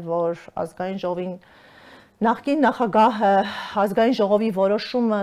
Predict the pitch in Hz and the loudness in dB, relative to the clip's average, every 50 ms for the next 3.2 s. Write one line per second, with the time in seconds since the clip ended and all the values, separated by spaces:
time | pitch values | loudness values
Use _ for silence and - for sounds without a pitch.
0 | 202 - - 190 180 185 180 185 190 196 190 190 208 208 196 - - - - - | -4 -4 -2 0 0 0 0 0 0 0 0 0 0 -2 -2 -6 -12 -20 -20 -14
1 | - - 190 185 185 185 180 180 180 180 175 180 175 170 - _ _ _ _ _ | -8 -4 -2 0 2 2 2 2 2 2 2 0 0 -2 -6 _ _ _ _ _
2 | _ _ _ _ _ - - - 247 233 180 190 185 185 185 185 185 170 175 190 | _ _ _ _ _ -14 -8 -4 -4 -4 -4 -4 -4 -2 -2 -2 -2 -2 -2 -4
3 | 190 190 180 | -4 -4 -6